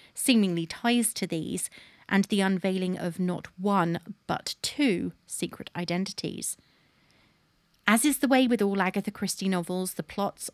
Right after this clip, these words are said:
all marry up in the end, but not without a few gasps of shock,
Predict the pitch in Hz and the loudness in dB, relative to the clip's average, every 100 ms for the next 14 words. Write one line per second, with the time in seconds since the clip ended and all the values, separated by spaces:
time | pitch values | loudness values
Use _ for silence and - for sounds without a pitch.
0 | - 196 220 208 202 202 185 175 - 170 | 0 2 4 4 2 0 -2 -6 -6 -4
1 | 175 175 175 170 170 - - - 277 202 | -2 -4 -4 -4 -8 -12 -16 -4 0 2
2 | 175 196 185 180 - 175 180 - 185 175 | 2 0 0 0 -2 -6 -6 -8 -8 -6
3 | - 165 170 - - 165 - - 185 - | -4 -4 -4 -8 -8 -6 -6 -6 -6 -8
4 | - | -14